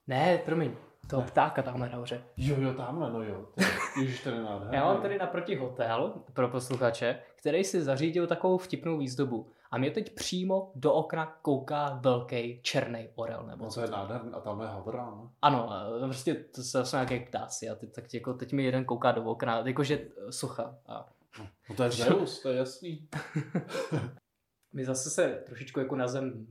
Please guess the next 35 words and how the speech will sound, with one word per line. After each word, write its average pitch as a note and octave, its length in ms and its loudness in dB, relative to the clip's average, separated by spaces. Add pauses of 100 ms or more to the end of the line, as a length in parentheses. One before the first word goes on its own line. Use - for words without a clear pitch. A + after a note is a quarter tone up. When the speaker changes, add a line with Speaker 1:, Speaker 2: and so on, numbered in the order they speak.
Speaker 1:
vrátíme, B2 600 -6
třeba A#2+ 380 -4
za A2+ 60 -6
nějakou A#2 260 -8
chvíli A2+ 460 -10
zase A#2+ 180 -16
k A2 60 -16
nějakým A#2 280 -8
těm A#2 140 -6
jakoby A2+ 260 -10
jednodušším A2+ 420 -6
tématům. A#2+ 400 -6 (340)
Ale A#2 100 -4
teď C3 120 0
třeba D3+ 200 0
jako, - 400 -2 (120)
eh, B2 80 -2 (1000)
ty B2+ 100 -4
vlastně B2 580 0 (180)
pracuješ D3 400 -2
s - 140 -8
lidma D3 340 -2
a A#2+ 220 -2
pracuješ C3+ 380 -4
sám C3+ 480 -4
se - 240 -10
svou C3+ 320 -6
vlastně C3+ 520 -6
na A#2 160 -6
bázi C3+ 320 -4
těch C3 200 -10
snů A#2+ 440 -10
s B2+ 120 -12
nějakou B2+ 320 -10
psychomagií. - 840 -14